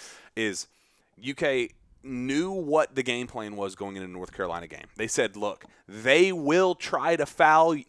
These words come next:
out your front court, and they will try to do it early. They're physical. They're going to punch you in the mouth down low. You cannot give in to that." U K gave in to it almost immediately. Uh, Isaiah Jackson and Olivier Sarr both got into foul trouble very early.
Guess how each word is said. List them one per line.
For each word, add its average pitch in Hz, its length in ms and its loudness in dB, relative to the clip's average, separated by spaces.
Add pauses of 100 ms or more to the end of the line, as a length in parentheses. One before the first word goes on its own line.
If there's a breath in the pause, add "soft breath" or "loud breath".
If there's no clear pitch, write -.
out 131 260 8
your 123 180 0
front - 380 -4
court, 110 340 -2
and 117 180 -6
they 123 80 2
will 127 120 0
try 127 220 0
to 127 60 -2
do 123 220 -4
it 117 120 -2
early. 120 320 0 (280 loud breath)
They're 131 240 4
physical. 127 520 -4
They're 117 180 0
going 139 300 -2
to 147 80 -4
punch - 340 -8
you 143 80 -6
in 131 60 -8
the 123 60 -6
mouth 123 300 0
down 117 280 -2
low. 110 240 -2 (200 soft breath)
You 147 180 -4
cannot 139 560 -4
give 131 260 -2
in 120 360 -6 (180)
to 120 160 -2
that." 85 360 -4 (380 soft breath)
U 123 140 -4
K 123 140 2
gave 123 220 2
in 113 160 -2
to - 100 -8
it - 60 -6
almost 110 320 -6
immediately. 87 440 -10 (100)
Uh, 117 80 -4 (100)
Isaiah 113 380 0
Jackson 107 420 -4
and 104 180 -10
Olivier 101 280 -4
Sarr 95 260 -8
both 98 200 -8
got 101 160 -4
into 90 260 -10
foul 95 260 -6
trouble 87 280 -14
very 104 320 0
early. 98 400 -2